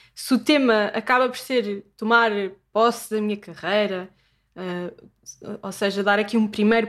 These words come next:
passo ou até um passo seguinte, depende da fase da carreira em que eu estou, quais são aqui as tuas dicas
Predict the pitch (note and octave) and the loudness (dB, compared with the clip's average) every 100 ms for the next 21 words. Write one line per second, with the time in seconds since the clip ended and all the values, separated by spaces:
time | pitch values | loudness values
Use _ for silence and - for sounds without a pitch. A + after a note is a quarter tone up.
0 | - G#3 A3+ A#3+ - F#3 F#3+ A3 G#3+ G#3+ | 0 4 4 2 -4 -8 -4 0 0 0
1 | G#3 G#3+ A3 - - G#3 C4+ D#4 - F3+ | -2 0 0 -2 -12 -4 -2 -2 -6 -12
2 | F3+ - - G3+ G3+ G3+ - A3 G#3+ G3+ | -12 -8 -2 0 0 -2 2 2 2 -6
3 | G3+ G3 F#3+ F#3+ F#3+ G3+ A3 - F4 G#4+ | -8 -8 -8 -8 -10 -12 -12 -6 -6 -6
4 | _ _ _ _ - D4+ D4 E4+ E4+ E4 | _ _ _ _ 0 0 2 0 2 0
5 | D#4+ - D4+ A#3+ C4 C4 C#4 C4+ C4+ - | 0 0 0 2 0 -2 -6 -6 -8 -14